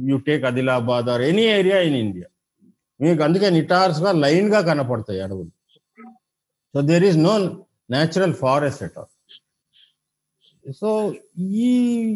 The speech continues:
and they have their own, mm, administrative systems in, uh, forest management. So ఫారెస్ట్ ఎప్పుడు, mm, uh,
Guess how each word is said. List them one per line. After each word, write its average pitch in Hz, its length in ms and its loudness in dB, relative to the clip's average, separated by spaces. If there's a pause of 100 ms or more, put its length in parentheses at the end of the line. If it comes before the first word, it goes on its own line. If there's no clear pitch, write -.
(140)
and 220 300 0
they 214 120 4
have 220 240 2
their 214 180 4
own, 226 160 2 (160)
mm, 135 1200 0
administrative 170 800 2
systems 151 380 -2
in, 117 280 -2
uh, 92 300 -4 (380)
forest 143 400 0
management. 87 560 -4 (1080)
So 196 100 -2
ఫారెస్ట్ 220 600 0
ఎప్పుడు, 240 300 0 (400)
mm, 147 1300 0
uh, 104 640 -4